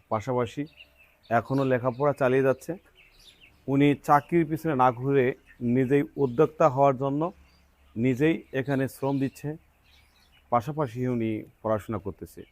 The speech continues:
তো আমরা, হতে পারে উনি আমাদের একজন অনুপ্রেরণা, যারা নতুন উদ্যোক্তা, হতাশাগ্রস্ত বসে আছে, বেকার হয়ে আছে,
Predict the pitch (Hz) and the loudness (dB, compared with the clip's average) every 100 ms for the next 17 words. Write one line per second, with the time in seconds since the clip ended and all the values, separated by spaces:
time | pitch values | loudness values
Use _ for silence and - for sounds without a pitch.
0 | _ 113 117 123 139 143 _ _ _ _ | _ 0 2 2 2 0 _ _ _ _
1 | _ - 131 160 156 156 135 139 - 135 | _ -4 2 6 8 8 6 4 -2 -2
2 | 143 143 135 131 139 123 110 123 - - | 2 2 2 4 4 2 0 -6 -6 -2
3 | 127 135 131 117 101 85 - 98 107 117 | 0 0 0 0 0 -4 -10 -2 0 0
4 | 120 - 139 135 - 120 110 123 - 123 | -2 -2 -4 -4 -6 -6 -2 -2 0 0
5 | 123 _ - - _ - 117 139 127 123 | 0 _ -20 -20 _ -6 -2 0 0 2
6 | 127 117 - 107 113 - 120 107 - 95 | 2 0 -2 -2 -2 0 0 -2 -6 -6
7 | 110 123 110 117 110 104 104 | -4 -2 -2 0 0 -2 -8